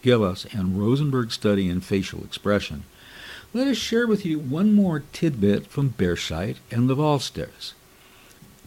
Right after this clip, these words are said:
By self-cathexis is meant an individual's satisfaction with their characteristics other than those related to their body,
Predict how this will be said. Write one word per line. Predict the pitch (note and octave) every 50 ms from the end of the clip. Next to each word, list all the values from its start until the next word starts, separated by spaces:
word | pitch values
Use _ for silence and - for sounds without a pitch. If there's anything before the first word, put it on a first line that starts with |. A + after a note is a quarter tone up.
| - - _ _ _ _ _ - - _ _
By | - A#2+ A#2+
self-cathexis | A#2 - - - - - G3+ A3+ A3 G#3 - - - - - - - D2+ - - - - - - - - - - - -
is | - C#3+ C3+ C3
meant | C3+ A#2 G2+ F#2+ A2 A2+ -
an | G#2 G#2 G2 G2
individual's | G#2 A2 C3+ D3+ D3 C#3+ C3 C#3 C#3+ C3 A#2+ -
satisfaction | - - B2 A2 A2+ G#2+ - - - A#2+ B2+ C3 C3 - C3 A#2 A2
with | G#2 G#2 -
their | - F2+ F2+
characteristics | - - A#2 G2 F#2+ F#2 - - F2+ G#2 G#2+ B2+ - - - D2+ E2 F2+ - - - _ _ -
other | B2 B2 C3 D#3 F3+ F3+
than | E3 D#3+ C#3+ B2
those | G2+ F#2 F#2 F2+ F#2+ F#2+ -
related | A#2 G#2+ G2 F2 E2 E2 E2+ F#2 G#2 G#2 -
to | - G#2
their | F#2+ G#2+ A2+ A#2+
body, | A2+ B2 C#3+ D3+ D3 C3 F#2 D2 D2 - -